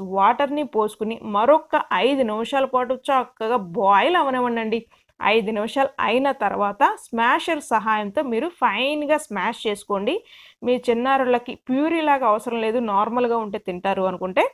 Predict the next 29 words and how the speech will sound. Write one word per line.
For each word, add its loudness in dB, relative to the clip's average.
మీరు 4
ఇక్కడ -2
స్మాషర్‌ని -2
అయితే 2
ఉపయోగించుకోవద్దు. -2
ఇలా 4
ఫైన్‌గా 2
మీరు 0
ప్యూరీ 0
లాగా 4
స్మాష్ 0
చేసుకున్నాక -2
బొంబాయి 4
రవ్వ 4
మనం -2
డ్రై 0
రోస్ట్ 2
చేసుకుంది -4
కూడా 0
యాడ్ -4
చేసుకుని -4
వన్ 2
బై 2
ఫోర్త్ 0
గ్లాస్ 4
వాటర్‌ని 2
పోసుకుని 0
లో 6
ఫ్లేమ్‌లో 0